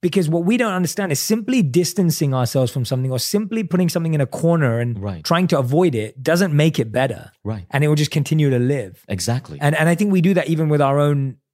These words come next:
Speaker 1: negative tendencies.
Speaker 2: Right.
Speaker 1: If there's something we don't like about ourselves, we just move away from it. We don't approach it with care, compassion, and solve it. So what I'm fascinated by is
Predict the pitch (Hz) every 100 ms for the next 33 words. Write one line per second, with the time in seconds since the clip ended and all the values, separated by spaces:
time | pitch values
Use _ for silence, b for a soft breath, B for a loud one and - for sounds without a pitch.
0 | _ _ 143 151 151 135 - 160 170 127
1 | - 92 - _ 95 110 143 165 165 196
2 | 202 185 165 151 185 156 131 123 - 123
3 | 117 135 156 - - _ 143 175 147 135
4 | 156 165 139 117 107 - _ _ _ -
5 | 143 170 147 - 156 160 160 127 123 -
6 | 139 135 123 127 135 127 - 131 117 110
7 | - 135 135 120 - 143 131 117 B 139
8 | 170 170 208 202 196 180 180 151 131 123
9 | 117 117 117 113 110 110